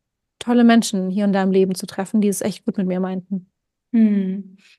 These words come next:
Speaker 2: Und hattest du dann auch das Gefühl, dass dir dadurch neue Netzwerke eröffnet wurden und das dann vielleicht auch nochmal neue Möglichkeiten eröffnet hat?
Speaker 1: Ja, auf jeden Fall. Ähm, ich inzwischen,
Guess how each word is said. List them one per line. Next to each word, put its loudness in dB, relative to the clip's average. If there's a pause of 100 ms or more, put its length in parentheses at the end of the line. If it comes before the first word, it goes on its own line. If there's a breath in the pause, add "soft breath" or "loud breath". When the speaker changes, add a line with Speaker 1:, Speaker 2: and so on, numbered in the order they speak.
(220 soft breath)
Speaker 2:
Und 0
hattest 0
du 2
dann 0
auch -4
das -6
Gefühl, -2
dass -4
dir -2
dadurch -4
neue -2
Netzwerke -2
eröffnet -4
wurden -2
und -4
das -4
dann 0
vielleicht -6
auch -4
nochmal -2 (260 loud breath)
neue 2
Möglichkeiten 2
eröffnet -2
hat? -8 (720)
Speaker 1:
Ja, 0 (120)
auf 0
jeden 6
Fall. -4 (160)
Ähm, 0 (640)
ich -4
inzwischen, 0